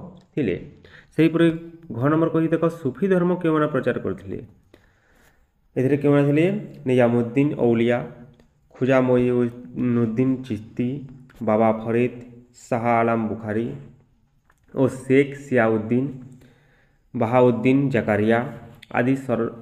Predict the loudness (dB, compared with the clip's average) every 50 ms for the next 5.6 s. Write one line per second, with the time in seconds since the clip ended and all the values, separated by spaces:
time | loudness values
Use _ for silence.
0 | -20 -20 -14 -10 -10 -4 -2 -2 0 0 0 0 0 0 0 -2 -2 -6 -10 -14
1 | -20 -20 -16 _ -6 -6 -6 -6 -8 -10 -8 -6 -6 -4 -4 -4 -4 -4 -2 -2
2 | -2 -2 -2 -4 -6 -8 -12 -18 -16 _ -10 -8 -8 -8 -10 -14 -20 _ _ _
3 | _ _ _ _ _ -20 -20 _ _ _ _ _ _ _ _ _ _ _ _ _
4 | _ _ _ -8 -6 -4 -2 0 2 2 2 2 2 0 0 0 0 0 0 0
5 | -2 -2 -6 -8 -10 -10 -10 -10 -10 -10 -12